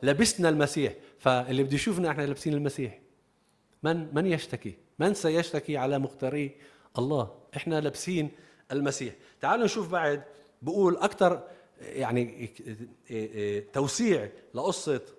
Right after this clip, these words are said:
لبستم المسيح بكورنثو-، إيه، كولوسي، كولوسي ثلاثة تسعة بقول: <clears throat> "لا تكذبوا بعضكم على بعض،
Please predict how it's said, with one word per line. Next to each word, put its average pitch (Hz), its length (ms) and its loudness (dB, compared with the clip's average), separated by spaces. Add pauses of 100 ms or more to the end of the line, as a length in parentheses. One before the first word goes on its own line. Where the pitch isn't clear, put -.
(880)
لبستم 160 460 -2
المسيح 151 580 -2 (600)
بكورنثو-، 131 1700 -2
إيه، 131 100 4
كولوسي، 156 560 0 (1120)
كولوسي 190 360 4
ثلاثة 160 320 0
تسعة 123 380 -4
بقول: 139 420 -2 (1200)
<clears throat> - 360 -2
"لا 165 120 4
تكذبوا 185 560 2 (220)
بعضكم 170 460 4
على 147 220 2
بعض، 110 280 -4